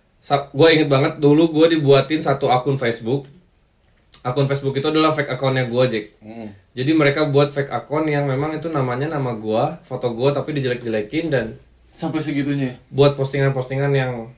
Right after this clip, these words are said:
Speaker 1: menjelekan gue. Tapi gue nggak apa-apa, gue tidak, tidak, apa ya, tidak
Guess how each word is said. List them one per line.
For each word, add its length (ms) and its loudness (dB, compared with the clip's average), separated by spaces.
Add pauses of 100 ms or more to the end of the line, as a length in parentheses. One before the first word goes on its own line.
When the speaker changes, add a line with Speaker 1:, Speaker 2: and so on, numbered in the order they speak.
(760)
Speaker 1:
menjelekan 500 -4
gue. 220 -6 (280)
Tapi 240 -6
gue 140 0
nggak 160 2
apa-apa, 240 0
gue 240 4
tidak, 260 2 (220)
tidak, 560 0 (320)
apa 240 -4
ya, 100 2
tidak 720 2